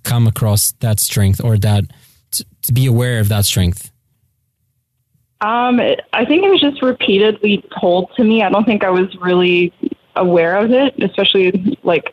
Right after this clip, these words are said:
Speaker 2: really early in my career. Like, I really had no idea what my strengths were. Like, I thought my strengths were, like, "Oh, I have a lot of energy or a lot of passion or, um, I have a strong work ethic." But I, it's like, it, you know, I,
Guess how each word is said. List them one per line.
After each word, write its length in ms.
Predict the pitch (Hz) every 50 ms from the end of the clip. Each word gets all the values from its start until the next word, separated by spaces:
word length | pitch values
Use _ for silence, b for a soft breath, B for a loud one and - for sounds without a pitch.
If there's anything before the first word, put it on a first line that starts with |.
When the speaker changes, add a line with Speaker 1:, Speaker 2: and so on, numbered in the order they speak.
| -
Speaker 2:
really 320 | - 190 190 190 185 180 -
early 360 | - 180 185 208 220 220 208
in 80 | 196 196
my 120 | 196 190
career. 360 | 190 - - 233 196 202 208 202
Like, 160 | 185 170 -
I 40 | 175
really 280 | 175 175 180 180 185
had 180 | 202 196 175 165
no 200 | 175 170 165 170
idea 280 | 170 175 175 175 175
what 140 | 170 165 -
my 120 | 170 165 175
strengths 380 | - - 180 160 170 170 - -
were. 280 | 170 165 165 185 208 214
Like, 200 | 202 170 165 160
I 40 | 170
thought 200 | - 180 156 -
my 100 | 175 175
strengths 280 | 175 - 160 165 175 -
were, 80 | 170
like, 220 | 160 160 160 - -
"Oh, 100 | 208 -
I 80 | 180
have 120 | 180 170 165
a 40 | 165
lot 140 | 156 151
of 100 | 160 165
energy 580 | 202 220 226 214 202 - 202 185 185 185 175 165
or 220 | 156 151 156 170 B B B B B B B B B -
a 40 | 175
lot 140 | 160 147 143
of 80 | -
passion 640 | - - 226 226 220 - - 214 196 190 185 180 170
or, 320 | 160 151 151 147 165 - B B B B B B B _
um, 300 | - - 160 160 156 160
I 80 | 160 180
have 100 | 196 165
a 60 | 175
strong 240 | - - 185 165 175
work 260 | 180 233 262 254 -
ethic." 540 | 220 190 190 - 208 190 180 175 - - - _
But 200 | 190 170 165 -
I, 160 | 160 - - - _
it's 140 | - 196 - _ -
like, 200 | - 190 185 -
it, 120 | 190 151 - _ - - - - - _ -
you 140 | - 208
know, 140 | 190 175 160 156
I, 160 | 165 170